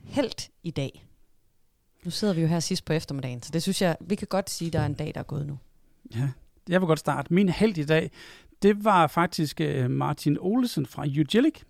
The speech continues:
Speaker 2: som jeg har arbejdet sammen med i, øh, i nogle måneder nu. Han, øh, han præsenterede et oplæg for en af vores kunder, en fælles kunde, vi arbejder på, og det gjorde han super godt. Han er en meget dygtig facilitator, så shout out to, øh, Martin allerede nu her.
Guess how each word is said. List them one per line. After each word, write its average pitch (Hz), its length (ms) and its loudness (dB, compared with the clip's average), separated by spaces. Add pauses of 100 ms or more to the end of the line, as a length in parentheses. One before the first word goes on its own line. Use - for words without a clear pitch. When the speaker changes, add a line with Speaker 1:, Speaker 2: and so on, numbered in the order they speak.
(420)
Speaker 2:
som 151 220 -2
jeg 147 100 -2
har 147 80 -2
arbejdet 147 260 -4
sammen 165 240 -2
med 156 160 2
i, 147 320 -4
øh, 135 200 -2
i 147 60 -2
nogle 143 200 2
måneder 170 340 0
nu. 160 260 -2
Han, 165 260 -2
øh, 160 180 2
han 160 120 0
præsenterede 165 460 4
et 156 40 4
oplæg 165 300 4
for - 120 2
en 160 80 6
af 151 60 2
vores 143 140 -2
kunder, 170 260 0 (340)
en 156 160 2
fælles 185 220 4
kunde, 165 220 2
vi 165 60 -2
arbejder 160 320 -2
på, 170 180 -6 (400)
og 185 120 2
det 180 80 8
gjorde 175 140 8
han 143 100 8
super 151 280 -4
godt. 135 160 2
Han 165 180 2
er 160 60 4
en 147 220 4
meget 151 400 2
dygtig 156 240 0
facilitator, 151 600 -2
så 135 360 0
shout 156 280 2
out 156 180 0
to, 151 320 2
øh, 127 160 0
Martin 143 320 2
allerede 156 320 6
nu 170 100 10
her. 156 180 4